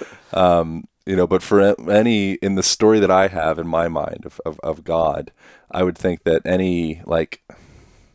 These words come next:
Speaker 2: meaningful, relevant, all-knowing f-, God that I could possibly drum up in my imagination would be like, "Ian, you're dope."
Speaker 1: Yeah.
Speaker 2: <laughs> Like, "You're sweet. You know,
Speaker 1: Right.
Speaker 2: like, you're,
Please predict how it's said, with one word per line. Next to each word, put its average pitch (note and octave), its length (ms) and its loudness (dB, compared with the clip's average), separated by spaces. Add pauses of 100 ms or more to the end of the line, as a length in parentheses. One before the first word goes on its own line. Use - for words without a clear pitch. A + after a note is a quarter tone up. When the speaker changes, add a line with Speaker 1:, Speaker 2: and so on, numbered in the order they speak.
(580)
Speaker 2:
meaningful, F#2 1080 4
relevant, F2 1000 -2 (460)
all-knowing F2+ 1300 0
f-, - 360 -20 (100)
God E2 520 4
that D#2+ 140 -2
I E2 100 0
could - 200 -12
possibly E2 540 -4
drum E2 420 -4
up F#2 180 -2
in F2 80 -4
my D#2 140 -2
imagination E2 760 -6 (460)
would F#2 160 4
be F#2 100 2
like, D#2+ 340 0 (260)
"Ian, G2+ 400 -2 (260)
you're F#2+ 200 -2
dope." E2 360 -2 (400)
Speaker 1:
Yeah. G2+ 260 -8 (160)
Speaker 2:
<laughs> C#3+ 240 6
Like, B2+ 300 8
"You're G#2 160 0
sweet. F2+ 400 -4 (220)
You F#2 140 -6
know, F#2 80 -2
Speaker 1:
Right. F2+ 80 -2
Speaker 2:
like, F2+ 180 -2
you're, F#2 320 2